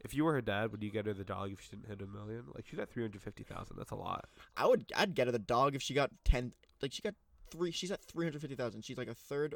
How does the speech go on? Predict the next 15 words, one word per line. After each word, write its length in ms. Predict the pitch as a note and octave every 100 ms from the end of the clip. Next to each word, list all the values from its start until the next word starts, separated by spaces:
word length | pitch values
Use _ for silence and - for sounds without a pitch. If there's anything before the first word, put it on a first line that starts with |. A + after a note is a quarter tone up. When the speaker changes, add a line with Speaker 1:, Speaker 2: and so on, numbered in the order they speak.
| -
Speaker 2:
of 100 | B2
the 80 | B2
way 140 | A#2
there, 200 | A2+ G#2+ -
almost 200 | E3 C#3
a 20 |
third 160 | B2+ A2+
of 60 |
the 60 | A2+
way 120 | A2
there. 220 | G#2+ G2+
Speaker 1:
I'd 140 | A#2 B2
get 160 | C3+
her, 340 | C3 B2+ A2+ A2 _ _ _ _ _ _ _ _ _ _ _ _ _ _ _ _ _ - _ -
what? 200 | - A#2